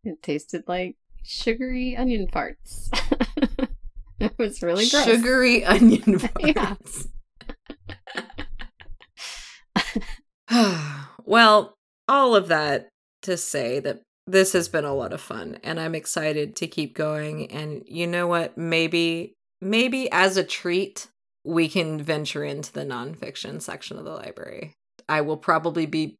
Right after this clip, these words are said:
Speaker 2: kinda grumpy about that,
Speaker 1: <laughs>
Speaker 2: but, you know, we'll see.
Speaker 1: All right, there's no R S S B for next time because next time will be the start of a new season. We're gonna take a month off, regroup,
Speaker 2: Mm-hmm.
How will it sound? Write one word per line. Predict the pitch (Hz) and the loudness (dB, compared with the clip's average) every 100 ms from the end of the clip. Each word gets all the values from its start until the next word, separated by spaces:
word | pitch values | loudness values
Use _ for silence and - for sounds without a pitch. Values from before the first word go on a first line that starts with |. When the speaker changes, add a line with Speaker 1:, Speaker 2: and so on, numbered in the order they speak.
| _ - | _ -6
Speaker 2:
kinda | 156 143 | -4 -4
grumpy | 135 - - - | -6 -8 -8 -12
about | - - - | -4 -4 0
that, | - 208 - | 0 0 -4
Speaker 1:
<laughs> | |
Speaker 2:
but, | - - - _ _ _ _ - - - | -10 -12 -16 _ _ _ _ -20 -14 -6
you | 165 | -6
know, | - - - | -6 -14 -6
we'll | 175 | -2
see. | 170 - - - _ _ _ _ _ - | -2 -4 -10 -14 _ _ _ _ _ -4
Speaker 1:
All | 208 | 4
right, | 233 226 | 4 6
there's | 226 220 233 | 6 6 6
no | 226 226 233 233 233 233 254 - _ _ _ | 6 6 6 2 0 -2 -8 -18 _ _ _
R | 220 214 | 2 2
S | 214 226 | 2 -2
S | 214 - | -4 -4
B | 214 208 | -4 -4
for | - | -2
next | 202 196 - | -2 -2 -6
time | 202 190 190 190 208 _ _ _ | -6 -4 -6 -8 -12 _ _ _
because | 180 175 - 180 170 170 170 170 - - - _ _ _ | -6 -4 0 0 2 0 -2 -4 -12 -16 -20 _ _ _
next | - 170 - | -6 -6 -6
time | 185 175 | -4 -2
will | 175 | -2
be | 165 | -4
the | 165 175 | -6 -6
start | - 170 165 | 0 0 0
of | - 175 170 170 - | -2 -2 -2 -6 -6
a | 180 | -4
new | 170 160 | -4 -6
season. | - 240 254 247 247 254 _ - | -6 -4 -2 -2 -2 -6 _ -6
We're | |
gonna | 170 170 | -6 -6
take | - 170 156 - - _ _ _ | -2 -2 -2 -16 -20 _ _ _
a | 175 | -2
month | 170 175 | -2 0
off, | 196 208 220 - _ _ _ _ | 0 0 -2 -10 _ _ _ _
regroup, | 180 180 190 202 202 | -6 -6 -4 -4 -4
Speaker 2:
Mm-hmm. | 180 180 | -6 -6